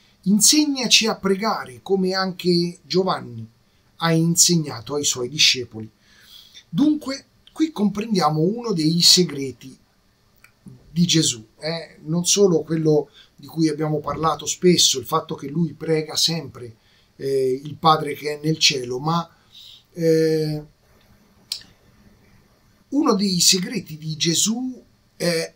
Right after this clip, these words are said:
diventa proprio il fatto che noi chiediamo a lui che ci insegni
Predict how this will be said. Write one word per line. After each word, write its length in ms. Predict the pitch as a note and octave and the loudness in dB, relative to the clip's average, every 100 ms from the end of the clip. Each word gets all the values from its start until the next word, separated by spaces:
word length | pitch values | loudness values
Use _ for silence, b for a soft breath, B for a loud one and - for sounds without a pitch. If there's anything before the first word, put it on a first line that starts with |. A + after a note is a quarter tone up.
| _ | _
diventa 680 | C3+ C#3+ B3+ A#3+ D#3 - D#3 | -20 -8 0 0 0 -4 -8
proprio 400 | - F#3 G3+ F3 | -2 -2 0 2
il 120 | F3 F3 | 2 0
fatto 520 | - G#3+ A3 - F3+ | 0 -2 -2 -10 -4
che 160 | F#3 | 0
noi 720 | D#3+ D#3+ G3+ C4 C4+ C4 C4 - | 2 4 2 0 -4 -4 -4 -4
chiediamo 840 | - F#3+ F#3+ F3 - A2 A2+ A2+ - | -2 0 0 2 0 0 -10 -14 -14
a 140 | - C#3+ | -8 -4
lui 500 | D#3+ G#3+ A3+ G#3+ - | -2 -2 -2 -4 -4
che 180 | E3+ | -6
ci 200 | D3+ - | -2 0
insegni 920 | E3+ E3+ - G#3+ A3+ A3 G#3+ A3 A3 | 0 0 2 2 2 0 2 0 0